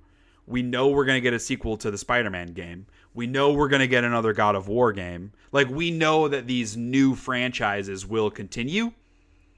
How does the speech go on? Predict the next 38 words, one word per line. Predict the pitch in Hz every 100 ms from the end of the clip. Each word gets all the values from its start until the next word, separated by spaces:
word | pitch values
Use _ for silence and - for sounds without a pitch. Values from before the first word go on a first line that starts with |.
| _ _ _ _ _ _ _ _ 120
But | 147
when | 127 131 147
is | 147
that | 135 107
gonna | 117 110
happen? | 107 107 113 110 117
Is | 117
it |
gonna | 113 107
happen | 117 123 127
on | 120
P | 117 120
S | 107
four? | - 110 107 104 104
When's | 101 117 120
the | 123
P | 131
S | -
five | 113 107 104
gonna | 101
come | - 107
out? | 101 98 98 101 -
What | 101 113 123
is | 107
the | 110
future? | 117 104 113 - -
Like, | 139 131
we | 180
just | 170
don't | 170 143
know | 131 131 127
any | 110
of | 98
that, | 92 92 -
and | 123 123
we | 127
need | 120 120 110 -
to. | 95 87